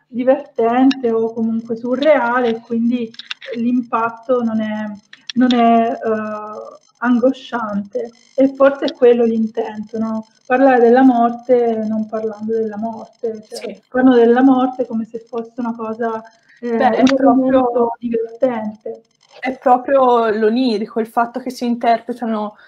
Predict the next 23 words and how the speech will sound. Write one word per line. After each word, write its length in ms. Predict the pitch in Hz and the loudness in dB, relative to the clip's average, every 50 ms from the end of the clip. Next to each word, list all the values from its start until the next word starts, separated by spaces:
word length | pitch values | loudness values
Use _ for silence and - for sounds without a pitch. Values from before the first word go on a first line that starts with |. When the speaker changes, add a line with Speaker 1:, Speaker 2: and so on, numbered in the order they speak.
| _ _ _ | _ _ _
Speaker 2:
eh, 300 | - 240 233 226 220 214 | -4 -2 0 0 0 0
anche 320 | 190 214 220 226 220 269 | 0 0 -2 0 2 2
eventi 360 | 247 247 247 240 240 240 - 247 | 2 4 4 2 2 0 -2 -2
traumatici 1040 | 247 262 277 285 269 247 226 226 226 233 233 - 254 254 - - - 254 254 262 254 | -2 0 0 2 2 4 4 2 2 0 -4 -8 -10 -10 -8 -6 -2 -2 -2 -2 -2
con 160 | - 226 220 | -2 -2 -2
un 160 | 226 247 262 | 0 0 -2
filtro, 800 | 262 - - 254 247 247 233 220 220 _ - 262 254 277 277 285 - - - _ _ _ | -4 -4 -4 -2 -2 -2 -4 -6 -8 _ -2 0 0 0 -2 -4 -10 -18 -20 _ _ _
e 580 | - 240 247 254 269 262 269 262 240 233 - - | -2 0 0 2 2 0 0 0 -2 -2 -4 -6
spesso 480 | - - - - - 240 247 254 - 269 | -10 -14 -8 -4 -2 -2 -2 -2 -2 -2
nei 160 | 240 240 220 | -2 -2 -2
sogni 380 | 226 - - 226 233 240 240 233 | -2 -4 -4 -2 0 0 0 0
la 80 | 226 | 0
morte 380 | 208 214 220 226 226 233 - 247 | 0 0 0 0 0 -2 -2 -2
non 180 | 226 214 208 208 | -2 0 -2 -2
è 80 | 208 | -2
mai 320 | 214 214 220 233 233 214 196 | -2 0 2 2 2 0 -2
la 120 | 196 196 | -4 -4
morte, 640 | 202 202 190 185 190 190 - _ _ - 202 185 190 | -4 -6 -6 -6 -6 -8 -10 _ _ -4 -2 -2 -2
è 40 | 196 | -2
sempre 340 | 196 - 240 214 208 - 233 | -4 -6 -8 -8 -4 -2 0
Speaker 1:
Mm. 20 | |
Speaker 2:
qualcos'altro, 840 | 233 214 208 202 233 226 - 240 208 190 185 196 - - _ 208 196 | 0 0 0 -2 -6 -2 0 2 2 2 0 -2 -6 -8 _ -12 -8
no? 260 | 190 220 269 277 269 | -4 -4 -4 -4 -6